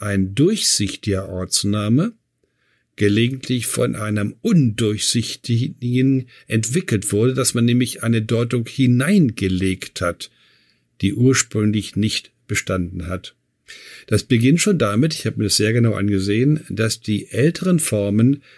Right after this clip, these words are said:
von Altona, von an, allen Orten, die Altona heißen, niemals Altona ist, sondern Altena mit E.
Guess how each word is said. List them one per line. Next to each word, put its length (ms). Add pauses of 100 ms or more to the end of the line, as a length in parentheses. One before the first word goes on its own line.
von 240
Altona, 600
von 260
an, 260
allen 380
Orten, 320
die 140
Altona 400
heißen, 420 (140)
niemals 580
Altona 460
ist, 180
sondern 240
Altena 640
mit 160
E. 300